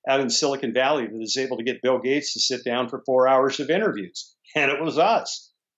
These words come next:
So Steve Forbes, um, hired me, and right from the get-go at Forbes,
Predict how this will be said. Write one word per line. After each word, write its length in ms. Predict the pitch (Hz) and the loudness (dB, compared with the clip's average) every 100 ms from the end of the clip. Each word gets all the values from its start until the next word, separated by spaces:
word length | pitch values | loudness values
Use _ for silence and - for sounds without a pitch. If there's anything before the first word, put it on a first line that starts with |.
| _ | _
So 520 | - 160 147 143 135 - | -4 2 2 2 -4 -10
Steve 340 | - - 170 165 | -12 -8 -8 -6
Forbes, 440 | 156 151 139 - | -2 0 0 -4
um, 280 | 135 117 113 120 | 0 0 0 -2
hired 320 | 143 156 151 | -2 -2 -2
me, 320 | 151 151 143 | -4 -4 -4
and 340 | 123 117 117 113 _ | -4 -2 -2 -6 _
right 280 | 123 143 - | 0 0 0
from 120 | 135 | -6
the 60 | 113 | -2
get-go 420 | 143 143 139 123 | -2 0 0 -2
at 80 | 120 | -2
Forbes, 680 | 139 135 135 131 - - | 0 2 2 0 -6 -8